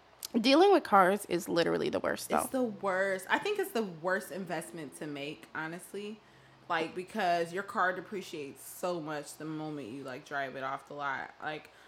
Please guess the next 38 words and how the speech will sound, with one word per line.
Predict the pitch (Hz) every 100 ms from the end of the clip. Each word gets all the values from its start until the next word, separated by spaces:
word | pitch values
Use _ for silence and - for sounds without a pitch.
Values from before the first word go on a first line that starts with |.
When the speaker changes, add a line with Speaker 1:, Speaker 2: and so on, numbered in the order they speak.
| - -
Speaker 2:
I'm | 214 190
all | 165
about | 160 151 151
buying | 156 156 170
a | 196
used | 180 170 156 156 147
car, | - 127 123 - - -
unless | 165 170 -
you |
got | 151 117
the | -
funds. | - 58 50 - 65 - - - - - -
Speaker 1:
Yeah. | 233 208 185 180 - - - - - -
I | 202
think | 208 233 208 -
I'm | 175 190 208
not | 185 156 175 -
that | 208 208
way, | 202 220 208 208
but | 190
I | -
need | 175 165
to | 165
be. | 156 -
I | 190
think | - 302 - 208
that's | 170 190 -
the | -
one | 165 165 196 147 170 185
thing | - 160 156 165 - -
that | 175 139 131 - -
I | -
really | 165 165 156 160
need | 160 156
to | -
be | 156
better | - 127 147
with. | 156 - - -